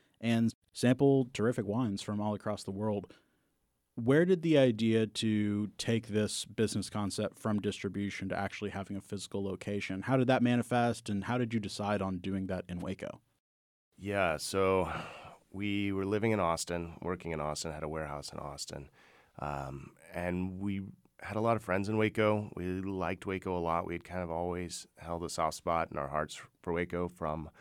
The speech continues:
Speaker 2: our time at Baylor, and, uh, also we just really liked the city a lot. And so we were trying to figure out ways we could move back, but we had a warehouse in Austin. It didn't seem very likely, but, you know, we, uh,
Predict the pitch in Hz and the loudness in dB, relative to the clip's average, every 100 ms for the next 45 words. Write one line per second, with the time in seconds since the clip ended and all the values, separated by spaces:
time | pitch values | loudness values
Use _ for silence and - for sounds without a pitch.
0 | - - _ - 80 78 80 80 76 107 | -20 -20 _ -4 -2 0 0 0 0 2
1 | 113 113 104 98 - 82 80 78 78 78 | 4 6 4 0 -4 -2 0 -2 -4 -2
2 | 73 71 71 76 82 - 76 - _ _ | -2 -4 -6 -8 -6 -4 -6 -8 _ _
3 | - 82 85 92 82 82 76 71 - - | -16 -12 -8 -8 -4 -4 -2 -4 -8 -12
4 | 71 69 67 67 - _ - 82 78 87 | -8 -6 -4 -4 -6 _ -6 -6 -4 0
5 | 85 85 87 - 113 95 95 82 85 85 | 0 0 -2 0 0 2 2 4 2 0
6 | 73 78 76 73 69 90 85 76 - 73 | -4 -8 -6 -6 0 2 2 0 -6 -8
7 | - _ - _ - 78 78 82 82 78 | -8 _ -20 _ -6 -2 2 4 4 2
8 | 76 78 78 - 80 76 - _ - - | 0 0 0 -2 -4 -4 -8 _ -12 -10
9 | 78 - 76 71 76 73 76 73 69 71 | -8 -6 -6 -4 -2 0 -2 -2 -6 -6
10 | 71 - 78 76 - _ _ _ _ _ | -8 -2 0 -2 -6 _ _ _ _ _
11 | _ _ _ - 76 71 73 76 76 73 | _ _ _ -10 -8 -6 -6 -6 -6 -6
12 | 71 | -8